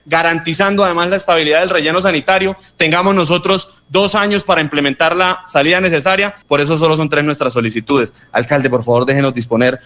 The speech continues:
lo que tenemos en las calles. Necesitamos la intervención del gobierno nacional para que se pueda disponer lo que tenemos nosotros en las calles y abrir, si se puede hoy mismo, el relleno sanitario del Carrasco para todos los que estamos afectados con esta situación.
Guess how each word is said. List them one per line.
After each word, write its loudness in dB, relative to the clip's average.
lo 2
que -2
tenemos 2
en 0
las 0
calles. -4
Necesitamos 2
la 2
intervención -2
del 2
gobierno 0
nacional -2
para 0
que -4
se -2
pueda 2
disponer 0
lo 2
que -2
tenemos 0
nosotros 0
en 2
las 0
calles -2
y 0
abrir, 0
si -2
se 2
puede 2
hoy 0
mismo, -2
el 2
relleno 0
sanitario 0
del 0
Carrasco 0
para 0
todos 0
los -4
que -2
estamos 0
afectados 0
con -2
esta 0
situación. -2